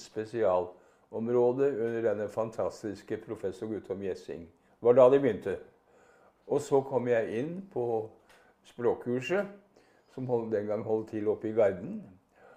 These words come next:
Og der hadde vi en lærer som het Aleksej Pjermenov, som hadde vært, eh, sovjetisk krigsfange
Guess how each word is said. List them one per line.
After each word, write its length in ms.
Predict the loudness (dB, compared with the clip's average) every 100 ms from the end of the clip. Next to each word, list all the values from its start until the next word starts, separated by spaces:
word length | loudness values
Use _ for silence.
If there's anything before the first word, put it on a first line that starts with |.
| -20 -20 _ -10
Og 800 | -2 2 6 8 8 8 6 -2 -12 -4
der 240 | 0 2 2
hadde 320 | 0 0 -4
vi 220 | -6 -6 -8 -10 -10
en 200 | -8 -4
lærer 280 | -2 -2 -2
som 160 | -8 -10
het 160 | -4 -2
Aleksej 480 | -2 -4 -4 -4 -2
Pjermenov, 400 | -4 -4 -4 -6 -6 _ _ _ _
som 240 | -6 -2
hadde 240 | -2 -2 -6 -14 _ _ _ _ -16 -6 0
vært, 400 | 0 -2 -12 -20 -20 -20 -20
eh, 560 | -20 -16 -12 -6 -4 -2
sovjetisk 540 | 0 2 2 -2 -4
krigsfange 580 | -8 -6 -4 -4 -4